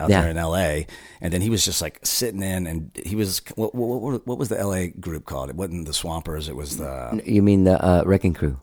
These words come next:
Speaker 1: Wrecking Crew.
Speaker 2: Yeah.
Speaker 1: That's it. Yeah.
Speaker 2: Yeah.
Speaker 1: And so, you know, him, Glenn Campbell.
Speaker 2: Yeah.
Speaker 1: And it's just, like, all these guys, and, and he's one, he was, like, the leader of those guys, and he's playing on everything.
Speaker 2: Yeah.
Speaker 1: And he had, like, a, an issue with his right hand at birth. Did you know this?
Speaker 2: No.
Speaker 1: So he always had to favor his left hand.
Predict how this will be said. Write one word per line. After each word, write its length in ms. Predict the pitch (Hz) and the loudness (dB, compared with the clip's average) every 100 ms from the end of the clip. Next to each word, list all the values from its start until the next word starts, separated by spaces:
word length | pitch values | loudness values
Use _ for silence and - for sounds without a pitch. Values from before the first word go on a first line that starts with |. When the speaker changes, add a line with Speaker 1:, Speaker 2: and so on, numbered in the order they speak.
| - | -4
Speaker 1:
Wrecking 280 | 101 - 92 | -2 -2 -4
Crew. 200 | 85 67 | -6 -2
Speaker 2:
Yeah. 200 | 87 69 | 2 2
Speaker 1:
That's 200 | - - | 0 -4
it. 100 | 85 85 | -4 -4
Yeah. 180 | 87 80 | 0 0
Speaker 2:
Yeah. 60 | 69 | 0
Speaker 1:
And 120 | - 85 | -2 0
so, 380 | 98 85 78 - - - | 0 0 -4 -8 -12 -6
you 80 | |
know, 80 | 90 | -4
him, 240 | 98 90 87 | -2 -4 -4
Glenn 160 | 92 | -4
Campbell. 640 | 85 90 85 85 85 80 - - | -4 -4 -2 -2 -2 -2 -8 0
Speaker 2:
Yeah. 220 | 101 123 | 4 6
Speaker 1:
And 200 | 110 92 | 4 2
it's 120 | 82 92 | -2 -2
just, 160 | 82 | -2
like, 140 | 87 78 | -2 0
all 100 | 95 | 0
these 180 | 90 - | 0 0
guys, 400 | 85 85 82 80 | -2 -2 -2 -4
and, 220 | 76 71 73 - | -8 -10 -12 -10
and 180 | 82 65 | -10 -8
he's 240 | - 87 | -4 -4
one, 220 | 82 85 85 | -4 -8 -6
he 80 | 92 | -6
was, 100 | 98 | -6
like, 140 | 85 | -8
the 80 | 80 | -8
leader 260 | 80 85 82 | -6 -6 -6
of 80 | 73 | -4
those 220 | 85 90 | -4 -4
guys, 260 | 71 73 | -4 -6
and 100 | 73 | -6
he's 180 | 87 87 85 - | -6 -6 -10 -8
playing 220 | 101 104 | -4 -2
on 120 | 87 - | -2 -4
everything. 640 | 98 101 98 - 78 71 80 | -4 -2 -4 -4 -6 -6 2
Speaker 2:
Yeah. 260 | 113 127 113 - _ _ - | 4 6 2 -4 _ _ -6
Speaker 1:
And 100 | 95 | 0
he 60 | 135 | 2
had, 220 | 131 - | 2 -2
like, 160 | 104 | -4
a, 220 | 92 76 - _ 95 | -4 -6 -8 _ -8
an 100 | - | -2
issue 260 | 107 - | -2 0
with 100 | 95 | -2
his 100 | 73 | -4
right 180 | 87 87 | -4 -4
hand 180 | 92 92 | -4 -4
at 140 | 76 | -6
birth. 340 | 85 85 - - | -8 -8 -8 -14
Did 120 | 76 | -12
you 60 | 80 | -8
know 100 | 80 | -6
this? 280 | 87 95 - | -6 -4 2
Speaker 2:
No. 260 | 120 151 80 - - | 4 4 2 -6 -8
Speaker 1:
So 180 | 92 85 | -4 -2
he 140 | 95 | -2
always 260 | 92 90 90 | -2 -2 -4
had 140 | 80 | -8
to 40 | 73 | -8
favor 320 | 90 87 82 | -6 -6 -8
his 120 | 71 | -8
left 220 | 76 73 | -10 -10
hand. 280 | 71 62 - | -10 -12 -16